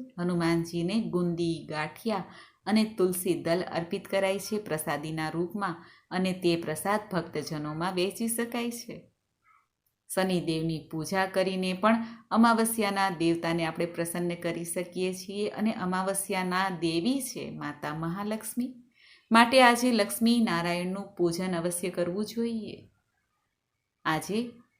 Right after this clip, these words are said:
ઘણા ભક્તો તો નારાયણ બલિ પણ કરાવે છે. ભગવાન શ્રી નારાયણની કૃપા પ્રાપ્ત થાય તો પણ પિતૃ દોષનું નિવારણ થાય છે. જે વૈષ્ણવો કે ભક્તો લાલજી, ઠાકોરજી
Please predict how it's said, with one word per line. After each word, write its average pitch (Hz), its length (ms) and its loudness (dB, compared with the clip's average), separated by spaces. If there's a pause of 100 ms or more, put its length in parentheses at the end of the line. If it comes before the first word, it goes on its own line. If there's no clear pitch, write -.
(180)
ઘણા 190 320 4
ભક્તો 160 460 -2
તો 202 160 2 (1200)
નારાયણ 226 500 8
બલિ 190 260 6
પણ 208 200 4
કરાવે 220 420 8
છે. 247 180 -4 (1080)
ભગવાન 254 500 8
શ્રી 240 300 4
નારાયણની 214 600 6
કૃપા 208 360 4
પ્રાપ્ત 190 340 2 (140)
થાય 247 440 2
તો 190 100 2 (100)
પણ 214 360 2
પિતૃ 170 280 -2 (140)
દોષનું 170 420 -2
નિવારણ 180 540 -2
થાય 196 280 -6
છે. - 180 -12 (200)
જે 220 220 6 (260)
વૈષ્ણવો 202 580 0 (260)
કે 185 160 -2
ભક્તો 180 460 0 (800)
લાલજી, 185 580 4
ઠાકોરજી 175 720 0